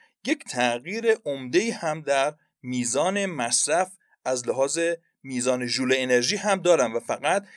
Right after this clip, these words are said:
این نیست که حامل انرژی عوض بشه. ولی اگه به صورت تئوریکی حساب بکنیم، اگرچه دولت و سیاست‌های انرژی دولت این هستش که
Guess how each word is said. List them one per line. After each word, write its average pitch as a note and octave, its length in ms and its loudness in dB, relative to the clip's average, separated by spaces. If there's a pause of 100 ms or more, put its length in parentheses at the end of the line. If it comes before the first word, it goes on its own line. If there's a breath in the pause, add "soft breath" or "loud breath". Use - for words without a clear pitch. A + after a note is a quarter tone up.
این G#3+ 140 -2
نیست - 200 0
که C3 100 0
حامل A#2+ 400 2
انرژی A2 340 0
عوض G#2 300 0
بشه. G2+ 280 -6 (200 soft breath)
ولی G4+ 160 4
اگه F#3+ 200 8
به C#3+ 60 2
صورت C3+ 240 2
تئوریکی B2+ 500 -2
حساب B2 320 0
بکنیم، D3 520 -4 (180 loud breath)
اگرچه F#3+ 840 4
دولت B2 840 2
و B2 120 0
سیاست‌های B2 920 2 (340 soft breath)
انرژی C#3+ 480 2
دولت A#2 400 4
این C3+ 160 -12
هستش - 440 0
که C3 240 -4